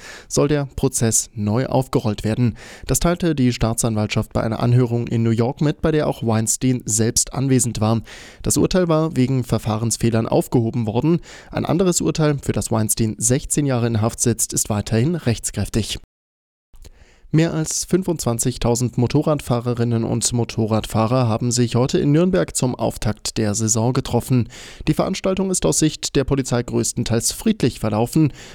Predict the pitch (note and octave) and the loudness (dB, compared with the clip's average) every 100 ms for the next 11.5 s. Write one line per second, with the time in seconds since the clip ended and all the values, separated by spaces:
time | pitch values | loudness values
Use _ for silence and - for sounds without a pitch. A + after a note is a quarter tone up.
0 | - - A2 G2+ G2+ F#2+ - G#2+ B2+ - | -8 -2 -2 -2 -4 -4 -2 0 0 -4
1 | - C#3 E3 F3 - D#3 D3 C#3 C3 B2+ | -4 -2 2 0 0 0 2 2 0 0
2 | A#2 A2+ A#2 - A#2+ A#2 A2 A2 - A#2+ | 0 0 0 0 -2 -2 -4 -4 -2 -2
3 | A#2 A#2 A2+ G2+ G2+ - - D#3 E3+ E3+ | 0 0 -2 -2 -4 -2 0 2 2 2
4 | - G2 - B2+ D3 D3 - - - D3+ | -2 -6 -2 2 2 2 -2 -2 -2 0
5 | - - B2+ - A2+ F2+ - - - - | -2 -2 0 2 0 2 0 -2 -10 -20
6 | - - - F3 F#3 D3+ D3+ D3 - A#2 | -10 -2 0 0 -2 -2 0 0 0 0
7 | A#2 A#2+ G#2+ G#2 - G#2+ - G#2+ B2+ B2 | 0 0 0 0 0 -2 0 2 2 2
8 | A2 - A2+ A2 A#2 A2+ A2+ - A2+ G#2 | -2 -2 0 2 2 2 0 0 -2 0
9 | C3 F3+ E3 - - - - A2 - G#2 | 2 4 2 -2 -20 -10 -2 -2 0 -4
10 | - F#2+ F#2+ - - A#2+ - G#2+ A2 G#2+ | -2 -2 0 0 2 0 -2 -4 -2 0
11 | G2 G2+ - - - | 2 2 0 0 -2